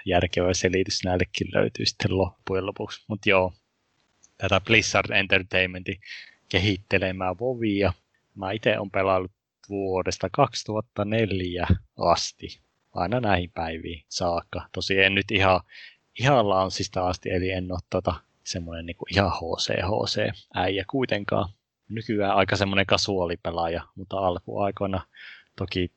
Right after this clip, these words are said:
tätäkin tuli pelattua välillä ehkä vähän liikaakin. Ja näissä mörpeissä varsinkin kulta-aikoinahan tää porukalla pelailu oli se, mikä näissä eniten viehätti ihmisiä. Ja kyllä sit varmaan osittain vieläkin on totta.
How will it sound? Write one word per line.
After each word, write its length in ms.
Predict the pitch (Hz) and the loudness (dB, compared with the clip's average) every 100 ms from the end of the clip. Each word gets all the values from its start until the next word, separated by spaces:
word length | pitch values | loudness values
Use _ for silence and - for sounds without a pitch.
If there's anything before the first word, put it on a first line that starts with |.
| - | -2
tätäkin 500 | 95 98 92 - 92 - | 2 4 2 2 -12 -10
tuli 220 | 92 90 | -6 -6
pelattua 640 | 87 87 87 - 95 92 85 | -4 -2 -4 -6 -6 -4 -2
välillä 360 | 92 92 90 | 2 2 2
ehkä 260 | 92 - 92 | -2 -4 -6
vähän 240 | 87 87 | -4 0
liikaakin. 760 | 131 135 107 - 95 92 92 - _ - - _ _ _ _ - | 2 2 0 2 2 2 -4 -8 _ -20 -20 _ _ _ _ -6
Ja 60 | 101 | 0
näissä 240 | 98 - | 2 2
mörpeissä 760 | 110 113 110 101 - 92 - | 4 6 6 4 2 2 2
varsinkin 420 | 95 95 101 90 101 _ _ _ | 2 2 0 -6 -12 _ _ _
kulta-aikoinahan 1080 | 117 117 104 95 95 92 92 95 92 90 92 | -4 -2 2 6 6 6 4 2 2 2 2
tää 140 | 92 - | 2 2
porukalla 520 | 110 104 95 92 92 | -2 0 2 2 2
pelailu 500 | - 87 87 87 95 | 2 4 4 2 0
oli 200 | 90 92 | -2 -2
se, 140 | - | -4
mikä 300 | 90 90 95 | -6 -2 -2
näissä 280 | 95 92 - - | 0 -4 -2 -2
eniten 440 | 98 95 90 87 87 | -2 -2 -2 -2 -2
viehätti 580 | 87 85 92 - 82 - - - - | 0 0 -2 -4 -6 -8 -18 -12 -4
ihmisiä. 640 | 98 85 95 92 98 92 - - - | -4 -2 -4 -2 2 2 0 -10 -10
Ja 160 | 92 92 - | -8 -8 -10
kyllä 240 | 85 85 | -8 -6
sit 140 | 87 - | -8 -6
varmaan 360 | 113 101 98 98 | -2 0 0 0
osittain 480 | - 95 - 95 92 | 0 -2 0 0 0
vieläkin 440 | 95 90 - - | 0 0 -2 -4
on 80 | 90 - | -6 2
totta. 420 | 104 95 - 92 | 2 2 0 -2